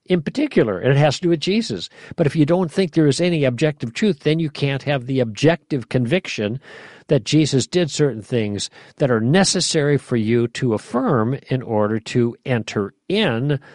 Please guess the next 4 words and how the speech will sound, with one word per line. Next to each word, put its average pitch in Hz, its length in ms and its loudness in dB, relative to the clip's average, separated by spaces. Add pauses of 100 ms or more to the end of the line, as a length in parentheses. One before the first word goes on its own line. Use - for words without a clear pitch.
(340)
to 113 180 -4
salvation. 113 800 -2 (440)
All 101 100 -4
right? 92 420 0